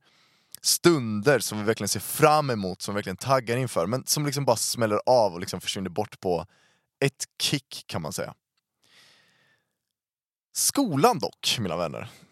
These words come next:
Jag vet inte riktigt hur jag skulle beskriva det som ett fyrverkeri som bara smäller av och brinner bort. Skolan är ju under en lång period. Det är ju under flera, flera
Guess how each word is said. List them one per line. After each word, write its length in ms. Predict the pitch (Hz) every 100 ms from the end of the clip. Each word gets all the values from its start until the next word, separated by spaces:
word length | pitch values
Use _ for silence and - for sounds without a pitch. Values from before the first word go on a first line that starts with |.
| _ -
Jag 80 |
vet 60 | 202
inte 120 | 185
riktigt 160 | 151 113
hur 40 |
jag 60 | 113
skulle 160 | 117
beskriva 300 | 98 - 107
det 460 | 98 98 151 110 90
som 460 | - 101 87 85 85
ett 160 | 98 -
fyrverkeri 720 | - 92 90 - 101 104 90
som 200 | - 92
bara 280 | 87 85 78
smäller 540 | - - - 117 127 107
av 340 | 113 98 78
och 80 | 78
brinner 260 | 80 87 85
bort. 460 | 90 - - - - _ _ _ _ _ _
Skolan 640 | - 185 175 175 180 175 -
är 180 | 143 143
ju 240 | 139 143
under 260 | 143 131 117
en 260 | 117 120
lång 360 | 127 139 123 110
period. 680 | - 101 95 87 78 71 58 113
Det 220 | 101 110
är 160 | 110 110
ju 260 | 104 104 98
under 200 | 98 95
flera, 240 | - 101
flera 180 | 95